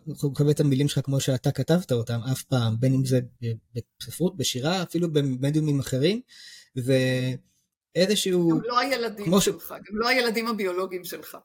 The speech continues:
Speaker 1: בדיוק. אף אחד לא הולך להמשיך אותך באמת. הכל הולך להיות איזשהו סוג של אדוות, אה, מהטיפה שנפלה לתוך האגם.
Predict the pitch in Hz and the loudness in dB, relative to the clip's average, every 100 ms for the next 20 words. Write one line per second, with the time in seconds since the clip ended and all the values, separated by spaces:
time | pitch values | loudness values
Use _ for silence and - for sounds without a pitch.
0 | _ _ 139 175 175 190 131 - _ - | _ _ 2 2 4 2 0 -4 _ -8
1 | 202 247 226 196 175 175 170 175 156 156 | -4 -4 -2 0 2 2 4 2 0 -2
2 | 160 147 - 156 139 135 127 113 107 - | -4 -4 -4 -2 0 -2 -4 -8 -12 -4
3 | 233 233 220 208 185 165 170 170 151 165 | 0 2 2 0 2 4 4 2 0 0
4 | - 151 - 170 196 160 143 139 131 156 | 2 -2 0 -4 -2 -2 -2 -8 2 2
5 | 147 - _ - - _ 135 123 127 131 | 2 -8 _ -20 -20 _ -6 -6 -4 -6
6 | - - 160 160 139 147 143 139 139 143 | -6 -2 -2 0 0 2 2 2 2 0
7 | 127 123 | 0 -4